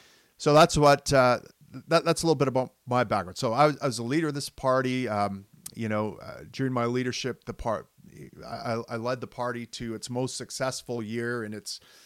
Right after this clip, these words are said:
forty-some year history, which isn't really saying much. I mean, libertarians are pretty small, fringe mi-, uh, <laughs> minority, and, um, we don't get a lot. But, you know, I was pretty proud of the, of the success that we made.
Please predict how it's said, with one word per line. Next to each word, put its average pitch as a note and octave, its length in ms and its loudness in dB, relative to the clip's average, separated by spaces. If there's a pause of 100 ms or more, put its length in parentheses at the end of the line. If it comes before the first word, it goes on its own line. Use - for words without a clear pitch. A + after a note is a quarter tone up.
(120)
forty-some B2+ 520 -4
year G#2+ 100 -4
history, C#3 300 -4
which C#3+ 180 -2
isn't D#3 220 -4
really C3 180 -2
saying C3 380 -2
much. B2 220 -6
I A#2 40 -6
mean, A2+ 140 -6
libertarians A#2 680 -4
are A2 60 -6
pretty A#2+ 240 -8
small, A#2 580 -2 (240)
fringe A#2+ 480 -8
mi-, A2 100 -6
uh, A2 360 -6 (100)
<laughs> - 100 -8
minority, B2+ 720 -2 (480)
and, A2+ 380 -4
um, G#2 340 -4 (300)
we B2 100 0
don't B2 180 0
get A#2 340 -4
a - 80 -12
lot. A2 280 0
But, A2+ 200 -4
you A#2+ 140 -4
know, A#2+ 80 2
I A#2+ 80 2
was B2 120 -4
pretty C#3 320 -2
proud B2+ 360 0
of A2+ 80 -4
the, A2 80 -2
of G#2+ 220 -8
the A2 60 -6
success - 540 -6
that G#2+ 180 -6
we G#2 160 -6
made. G2+ 360 -6